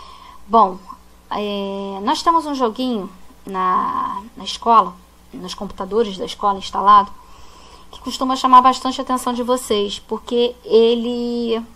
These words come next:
demonstra ati-, é, atitudes reais, né? É, de trânsito, como um todo, né? No caso, ele demonstra uma menina,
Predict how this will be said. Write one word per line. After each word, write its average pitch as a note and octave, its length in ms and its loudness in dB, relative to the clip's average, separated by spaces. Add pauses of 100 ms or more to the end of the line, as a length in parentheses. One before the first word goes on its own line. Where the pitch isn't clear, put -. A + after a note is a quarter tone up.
(840)
demonstra A#3 880 2 (200)
ati-, A#3 400 -4
é, G#3 600 -6 (360)
atitudes C#4 440 -6
reais, C#4 720 8
né? A3+ 360 2 (640)
É, G#3 840 -8 (800)
de D#4+ 140 -8
trânsito, D#4+ 520 6 (600)
como A3 200 -6
um B3+ 40 -4
todo, G#3 380 -2
né? D4+ 320 2 (680)
No A#3 140 -2
caso, C#4 1000 6
ele A3 220 4
demonstra A#3+ 400 0
uma A#3 80 0
menina, A#3+ 480 -4